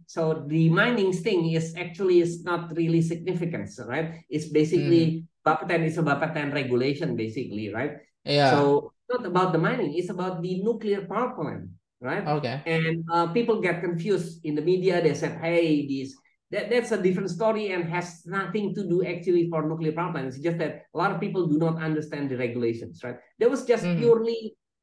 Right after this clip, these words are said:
Speaker 1: uh, the regulation on mining safety, because before it was under Batan, right? It was under
Speaker 2: Okay.
Speaker 1: Batan, and now the private sector go, can go into, uh,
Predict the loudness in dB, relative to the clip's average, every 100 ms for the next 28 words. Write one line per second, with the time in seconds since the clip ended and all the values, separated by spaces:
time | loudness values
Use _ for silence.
0 | -4 -2 0 0 2 6 6 4 4 4
1 | 4 4 0 -6 -6 -6 -6 -10 -4 -2
2 | 0 0 -2 -2 -2 -4 -4 -6 -8 -10
3 | -8 -4 -4 -4 -4 -6 -4 -2 0 0
4 | -2 -4 -10 _ _ -2 -2 0 2 2
5 | 2 -2 -4 -4 -2 -4 -6 -14 _ -10
6 | -4 -2 0 2 2 2 2 0 -4 _
7 | _ -6 0 2 4 4 2 -6 -16 _
8 | -12 -6 -2 0 0 0 -2 -2 -4 -6
9 | -4 -2 0 0 -4 -6 -2 -2 0 0
10 | 0 -4 -4 -4 -4 -4 -8 _ -12 -10
11 | -8 -10